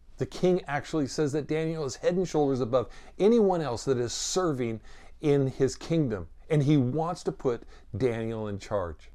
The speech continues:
Think about that. He'll be second only to the king. Well, when that kind of news gets out, jealousy breaks out. Throughout Daniel's life, Daniel continually puts God first, works hard, and does his best. Remember, Daniel is living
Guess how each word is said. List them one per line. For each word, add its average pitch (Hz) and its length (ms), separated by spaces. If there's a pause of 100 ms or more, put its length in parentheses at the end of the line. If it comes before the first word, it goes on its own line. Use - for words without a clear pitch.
Think 170 180
about 135 200
that. 113 200
He'll 147 140
be 156 320
second 139 520 (320)
only 160 340
to - 120
the 110 120
king. 85 340 (280)
Well, 123 180
when 120 120
that 135 160
kind 143 160
of 135 60
news 131 200
gets 139 220
out, 139 280 (300)
jealousy 120 460
breaks 104 400
out. 67 240 (220)
Throughout 165 260
Daniel's 151 380
life, 120 240
Daniel 127 320
continually 139 720
puts 127 260
God 107 300
first, - 420 (160)
works 139 360
hard, 165 260
and 117 160
does 123 220
his 110 120
best. 117 460 (240)
Remember, 180 400
Daniel 190 560
is 131 160
living 160 340